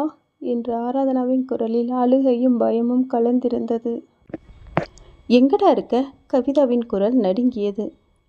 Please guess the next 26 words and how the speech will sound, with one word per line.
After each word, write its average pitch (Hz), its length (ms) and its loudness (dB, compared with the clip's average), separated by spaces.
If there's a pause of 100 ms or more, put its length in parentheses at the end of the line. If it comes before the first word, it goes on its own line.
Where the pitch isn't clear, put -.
"நான் 247 240 -2
பெங்களூர்ல 269 600 2
இருக்கேன் 220 420 -2
அம்மா" 208 300 -4 (480)
என்றாள் 226 540 2
ஆராதனா, 208 580 0 (400)
மூச்சை 269 400 2
அடக்கி 208 300 0
கொள்ள 214 320 0
முடியாமல். 208 640 -4 (300)
கவிதா 339 380 0
அதிர்ச்சி 285 400 -6
அடைந்தாள். 233 420 -6 (440)
"அங்க 320 280 4
என்ன 392 160 2
பண்ற?" 277 260 0 (1200)
"நான் 294 200 0
ஒரு 226 120 -2
பையனை 247 360 0
Facebookல 262 600 -2
லவ் 254 260 0
பண்ணேன். 254 360 -6 (440)
ஆனா 269 280 2
அவன் 254 220 0
என்னை 254 160 -2
பிடிக்கல. 269 460 -6